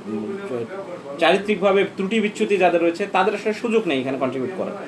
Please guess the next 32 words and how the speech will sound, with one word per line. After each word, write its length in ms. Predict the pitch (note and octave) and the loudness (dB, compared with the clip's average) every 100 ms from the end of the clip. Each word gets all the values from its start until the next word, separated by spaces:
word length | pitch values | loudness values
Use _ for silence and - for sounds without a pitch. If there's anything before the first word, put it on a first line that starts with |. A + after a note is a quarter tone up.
| - - - | -14 -16 2
তাই 140 | F3 | 6
আমি 100 | A3 | 6
মনে 140 | A3 A3+ | 6 6
করবো 300 | A#3 A#3 A3+ | 4 4 4
যে 80 | |
এটা 160 | A3 A3 | 4 4
শুধুমাত্র 460 | A3 G#3+ C4+ C4 B3+ | 0 0 0 2 2
মুখলেস 460 | G#3+ G#3 B3 B3 | 2 4 4 4
যারা, 220 | E3+ D3 | 6 6
যারা 180 | B2+ D3+ | 6 4
ইখলাস 320 | E3 F#3 A3 F3 | 2 4 4 6
দায়ী, 260 | D#3+ G3+ | 4 4
আহ, 480 | G3 - - - - | 0 -10 -14 -8 -6
স-, 140 | D3+ | -4
আহ, 480 | F3+ D3 C3+ C3 B2 | 0 4 6 6 4
ইখলাস 300 | D3 G#3+ B3 | 4 4 4
সম্পন্ন 320 | B3+ A3+ A#3+ | 2 0 2
যারা 200 | A3+ G3 | 4 6
ব্যক্তি 220 | F#3 F3+ F3+ | 4 2 2
রয়েছে 240 | F3+ G3 | 2 2
তাদের 220 | F3 F#3 | 2 2
কাছে 140 | F3+ F3 | 2 0
উদাত্ত 300 | E3+ G#3+ G#3+ | 2 2 4
আহ্বান 260 | F#3 F3+ | 2 4
জানাবো, 340 | E3 D#3 G3+ E4+ - - - - | 2 2 2 -2 -6 -18 -18 -6
আমাদের 240 | A#2+ F#3 | 0 4
এই 60 | F#3+ | 4
রিসার্চ 300 | F3 A3+ A3+ | 4 4 2
সেন্টারের 300 | A#3 G#3 G#3+ | 2 0 0
পাশে 220 | F#3 F#3 | 0 0
থাকুন 340 | G#3+ G#3 B3 E4 - - - - - | -2 -2 -2 -4 -12 -18 -18 -18 -6
এবং, 360 | B2+ D3+ F3+ F#3 | 0 4 6 4